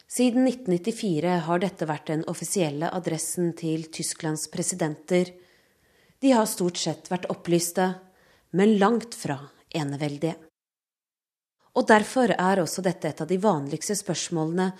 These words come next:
når man viser slottet til utenlandske turister. Hva? Har tyskerne en president? Og ja, det har de.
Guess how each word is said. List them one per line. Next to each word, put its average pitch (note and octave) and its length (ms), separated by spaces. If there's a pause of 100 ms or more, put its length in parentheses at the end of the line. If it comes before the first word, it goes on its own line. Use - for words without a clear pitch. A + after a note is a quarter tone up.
(260)
når G3 160
man A3+ 140
viser A3 340
slottet D3+ 640
til G3 80
utenlandske D3 840 (100)
turister. G#3 480 (1300)
Hva? F3+ 220 (580)
Har D3+ 320
tyskerne D3+ 640
en C#3 240
president? - 800 (1120)
Og G#3 80
ja, A3+ 160 (400)
det F3+ 240
har D3 240
de. - 80